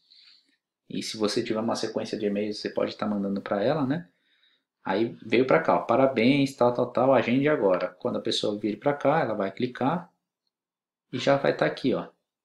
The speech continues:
Então eu quero no dia doze, às quinze horas. Aí a pessoa vai o quê? Colocar o nome e o e-mail dela e já vai agendar. Aqui você já capturou ela pra uma outra lista, que é a lista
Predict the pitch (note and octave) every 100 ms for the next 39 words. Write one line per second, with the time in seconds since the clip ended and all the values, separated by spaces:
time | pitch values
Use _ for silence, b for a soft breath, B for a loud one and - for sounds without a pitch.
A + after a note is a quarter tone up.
0 | _ _ - G#2 G#2+ - A2 B2 C3+ B2+
1 | A#2 A2 A#2 B2+ G#2+ A2+ A#2 A#2+ B2 A#2
2 | - A#2 B2 C#3 A2+ F2+ E2+ - - -
3 | _ - - A2 - A2 - A#2+ C3 B2
4 | B2 - F3 G3+ B B B B _ -
5 | C#3+ - C#3+ C3 A#2 B2+ C3+ B2+ C3+ C3+
6 | C3+ E3 F3+ F#3 F3 E3+ D#3+ D#3 E3 E3+
7 | E3+ A2+ - B B B B B B B
8 | B _ - D#3 - - E3+ E3+ E3 D3
9 | D#3 D#3 D3+ - D3 C#3 B2 C3+ D#3 -
10 | _ _ _ _ _ - C3+ C3+ D3 E3+
11 | E3+ C3+ C3 A2 - A2 A#2 - B2+ B2+